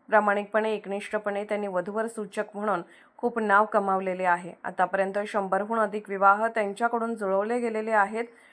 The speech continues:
समाजामध्ये प्रत्येक जाती धर्माच्या वधूवर यांना ग्राउंड लेवलला जाऊन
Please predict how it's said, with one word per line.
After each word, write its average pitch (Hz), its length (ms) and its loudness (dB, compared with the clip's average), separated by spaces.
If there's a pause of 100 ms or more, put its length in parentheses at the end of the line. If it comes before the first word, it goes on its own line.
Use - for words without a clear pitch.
(200)
समाजामध्ये 247 640 4
प्रत्येक 240 420 0
जाती 220 280 2
धर्माच्या 214 520 0
वधूवर 208 420 0
यांना 196 440 -2
ग्राउंड 196 280 0
लेवलला 185 420 -2
जाऊन 190 320 -2